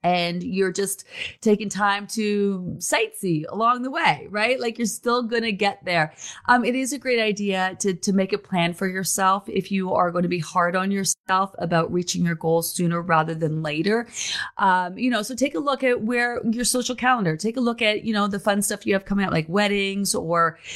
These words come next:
you know, celebratory days or vacays or any of those things,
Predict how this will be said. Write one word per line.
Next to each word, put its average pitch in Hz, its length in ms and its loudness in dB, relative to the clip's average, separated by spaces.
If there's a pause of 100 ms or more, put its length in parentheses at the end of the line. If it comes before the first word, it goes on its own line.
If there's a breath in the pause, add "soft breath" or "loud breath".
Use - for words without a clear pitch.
(140 loud breath)
you 415 60 -2
know, 269 280 0
celebratory 214 760 0
days 202 340 2
or 175 120 2
vacays 208 840 0
or 190 100 0
any 202 220 2
of 202 80 -4
those 180 300 0
things, 196 460 0